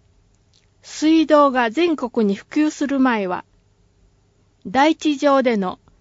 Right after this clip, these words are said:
水の確保が難しく、その問題を解決し、安定的に水を供給する必要がありました。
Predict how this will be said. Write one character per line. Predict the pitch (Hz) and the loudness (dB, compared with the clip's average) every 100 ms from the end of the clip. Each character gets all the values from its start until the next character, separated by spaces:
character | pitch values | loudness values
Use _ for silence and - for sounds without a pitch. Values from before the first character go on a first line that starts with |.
| - | -8
水 | 214 233 | -6 -4
の | 302 320 | -2 -2
確 | 320 311 269 | -2 -2 -2
保 | 262 | -2
が | 196 196 | -2 -4
難 | 190 - - | -6 -8 -8
し | 226 - | -8 -10
く、 | _ 196 - _ _ _ _ _ _ _ _ _ _ _ _ | _ -16 -16 _ _ _ _ _ _ _ _ _ _ _ _
そ | - 262 | -4 2
の | 302 | 2
問 | 302 294 320 | 4 2 2
題 | 320 320 302 | 0 2 2
を | 294 | 2
解 | - 277 | 0 -2
決 | 262 254 - | -2 -6 -8
し、 | - 214 220 _ _ _ _ _ _ _ _ _ _ _ _ | -12 -10 -10 _ _ _ _ _ _ _ _ _ _ _ _
安 | - 285 339 | -4 -4 -2
定 | 330 320 | -2 -2
的 | - 277 - | -2 -6 -2
に | 226 220 | 0 0
水 | 208 240 247 | -2 -2 0
を | 330 330 | 0 0
供 | - 302 311 | 0 0 0
給 | - 302 | -2 -6
す | 294 269 | -4 -6
る | 269 | -6
必 | - - | -8 -4
要 | 269 262 | -2 -2
が | 240 | -2
あ | 233 | -2
り | 220 | -2
ま | 214 | -2
し | 233 - | -6 -10
た。 | 220 | -14